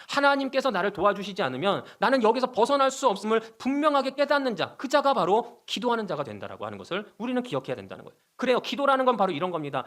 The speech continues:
내 삶의 부족한 것, 내가 할 수 없는 것을 하나님께 간절히 구하는 것, 그것이 바로 기도하는 거라는 거예요. 그래서 이와 같이 우리의 부족함을 가지고 기도해야 된다는 것을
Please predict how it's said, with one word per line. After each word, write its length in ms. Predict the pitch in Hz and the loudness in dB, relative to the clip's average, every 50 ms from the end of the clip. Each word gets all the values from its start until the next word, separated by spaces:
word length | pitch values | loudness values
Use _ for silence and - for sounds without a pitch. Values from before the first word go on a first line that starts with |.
| - - - | -8 -12 -2
내 180 | 139 165 233 | 2 2 4
삶의 360 | 240 240 262 247 240 240 233 | 4 4 2 2 2 0 -2
부족한 340 | - - 143 170 - 151 127 | -4 -6 -10 -8 -6 -6 -6
것, 120 | 117 113 123 | -4 -2 2
내가 220 | 185 247 269 285 | 2 4 4 4
할 120 | 277 285 277 | 4 2 0
수 160 | 285 - 294 | -2 0 0
없는 220 | 262 233 226 226 220 | 0 0 0 -2 -2
것을 260 | 214 208 233 240 233 240 - - | -2 0 0 0 -2 -2 -8 -4
하나님께 540 | - 269 262 262 262 240 233 233 226 220 - | -4 0 0 0 0 0 -2 -4 -4 -6 -6
간절히 380 | - - 247 254 269 262 247 240 | -6 -4 -2 0 2 0 0 0
구하는 280 | - 151 143 131 120 | -4 -4 -4 -4 -4
것, 140 | 107 104 - _ _ - | -8 -8 -12 _ _ -14
그것이 360 | - - - 277 269 277 277 | -8 0 0 0 0 0 -2
바로 400 | 214 185 160 196 240 269 - - - - | 0 0 2 2 2 2 0 -6 -18 -12
기도하는 400 | - - 202 220 202 185 165 135 | -10 -6 -4 -2 -2 -2 -2 -4
거라는 280 | 110 107 104 101 101 | -6 -6 -6 -8 -10
거예요. 140 | - - - - _ _ _ _ _ | -12 -14 -18 -18 _ _ _ _ _
그래서 300 | - 254 277 269 277 254 | -4 -2 0 2 2 0
이와 240 | 190 165 196 247 247 | 0 2 0 2 2
같이 240 | 233 226 226 - 220 | 2 0 -2 -4 -8
우리의 200 | 214 262 269 - | -6 -4 -6 -6
부족함을 440 | - 220 240 277 277 269 254 254 | -6 -6 -6 -2 -2 -2 -2 0
가지고 260 | 240 240 214 220 233 233 | -2 -2 -2 -2 -6 -6
기도해야 320 | - 190 254 247 240 240 | -6 -4 0 0 0 2
된다는 300 | 220 214 208 202 202 190 | 0 -2 0 0 0 0
것을 260 | 190 180 233 226 196 | 0 0 0 -2 -2